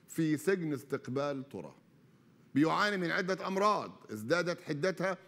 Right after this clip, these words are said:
بسبب ظروف الاعتقال السيئة. هي دي حالة الشيخ محمود، حالته النهاردة، ولسه ما حدش عرف قرار النيابة كان إيه. لكن مع إضرابه عن الطعام الفترة دي هيكون في خطر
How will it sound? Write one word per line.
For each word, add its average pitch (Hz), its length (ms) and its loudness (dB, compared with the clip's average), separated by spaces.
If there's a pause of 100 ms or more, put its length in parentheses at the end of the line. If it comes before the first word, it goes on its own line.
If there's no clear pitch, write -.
(160)
بسبب 170 420 0
ظروف 151 320 0
الاعتقال 175 520 0
السيئة. 185 580 0 (440)
هي 247 140 2
دي 180 120 -4
حالة 160 260 -4
الشيخ 113 380 -8
محمود، 101 440 -8 (1500)
حالته 151 380 2
النهاردة، 156 540 2 (580)
ولسه 139 360 2
ما 113 120 -2
حدش 139 520 -6 (220)
عرف 143 280 -2
قرار 123 300 -2
النيابة 113 440 -4
كان 98 200 -10
إيه. 87 260 -10 (500)
لكن 233 340 2
مع 262 240 4
إضرابه 202 400 2
عن 147 140 0
الطعام 127 480 -2
الفترة 170 380 0
دي 175 240 -2 (640)
هيكون 135 280 -2
في 156 180 0
خطر 131 560 -2